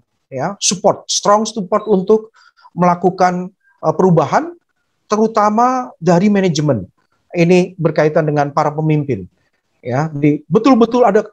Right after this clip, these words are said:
kemauan yang kuat dari manajemen untuk melakukan perubahan. Kemudian, eh, membuat, eh, eh, apa, eh, kreatif, ya, kreativitas,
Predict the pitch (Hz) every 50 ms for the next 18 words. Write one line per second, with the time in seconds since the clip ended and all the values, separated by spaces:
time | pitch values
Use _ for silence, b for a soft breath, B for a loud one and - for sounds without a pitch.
0 | _ - 208 202 214 226 247 269 262 240 226 214 196 180 - 196 202 185 185 -
1 | - _ _ _ _ _ _ - 156 143 135 139 143 180 220 226 202 180 190 175
2 | 170 160 175 156 170 160 156 143 - 151 143 131 123 147 139 127 120 110 101 107
3 | 104 107 - B B B B B B B - 180 180 180 180 160 185 196 202 220
4 | 254 294 302 294 - _ _ - 156 156 156 147 156 160 156 156 151 151 156 151
5 | 151 - - _ _ 143 139 135 127 131 135 127 131 - _ _ _ _ - 139
6 | 139 131 123 117 - - 123 127 - - 185 202 311 415 508 277 - 254 127 123
7 | 120 - _ _ _ _ _ _ _ - 175 180 165 160 - 165 156 156 - 139
8 | 139 143 143 165 165 151 151 156 147 151 147 - 190 208 208 - - -